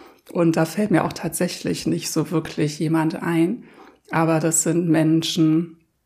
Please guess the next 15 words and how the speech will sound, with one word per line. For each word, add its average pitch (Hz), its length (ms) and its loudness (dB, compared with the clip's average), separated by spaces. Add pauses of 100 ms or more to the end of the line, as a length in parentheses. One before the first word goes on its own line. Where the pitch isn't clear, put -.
(240)
denen 165 720 2
das 165 200 0
Leben 175 300 6
einfach 151 340 2
super 165 320 -2
leicht 156 420 -2
fällt, - 600 -6
die 165 460 0 (720)
einfach, 160 680 2
ja, 156 260 -2 (220)
die 185 240 2
wahrscheinlich 180 480 4
ein 214 160 2
super 226 400 4
au-, 185 240 6